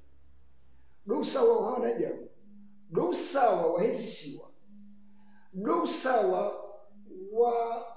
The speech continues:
mtiti na mhuu. Do usawa wa tajiri na maskini. Haukake jambo ukaye maskini ya kemtiti hana tajiri. Yo de republiki.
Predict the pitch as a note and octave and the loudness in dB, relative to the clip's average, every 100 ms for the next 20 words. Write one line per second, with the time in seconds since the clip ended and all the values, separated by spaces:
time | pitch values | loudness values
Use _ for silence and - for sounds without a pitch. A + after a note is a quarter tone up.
0 | - A#3 B3 D4 D#4+ D#4+ C#4+ D4 B3 G3+ | -10 -8 -6 -4 -2 -2 -2 0 0 0
1 | D#3+ G#3+ A#3+ E3+ - - - - - F3 | 0 0 0 -2 -8 -12 -16 -18 -16 -2
2 | F#3 F4 - - C4+ A#3+ G3+ E3+ - - | 0 2 0 0 4 6 6 4 4 2
3 | - - A#3+ A#3+ F#3+ C4 D#4 D#4+ C#4+ C4 | 0 0 2 4 4 0 2 2 2 2
4 | G#3 - - F3+ G3+ G#3 - - - - | 0 -4 -8 -6 -4 -4 -8 -12 -18 -18
5 | - - - - - G#3 G#3+ C4+ C#4 C#4+ | -18 -18 -18 -18 -8 -4 -2 -4 -2 -2
6 | C#4 C4+ G#3+ A3+ A#3 A3+ A3 G#3 - A#3+ | 2 2 2 4 6 6 4 0 -2 -4
7 | D4+ C#4 A3 C4+ D#4+ D#4 D4 A3 F3+ F3+ | -2 0 2 2 2 0 0 -2 -4 -8
8 | G#3 - - F3+ G3 F#3+ F#3+ E3+ D#3+ F#3 | -8 -12 -4 0 2 2 2 2 0 -2
9 | - - - - - - - - - - | -4 -10 -16 -18 -18 -18 -18 -18 -18 -12
10 | G3 D#4+ - - - D4 D#4+ F#3+ - - | -4 0 8 8 8 2 -2 -2 -6 -10
11 | - | -16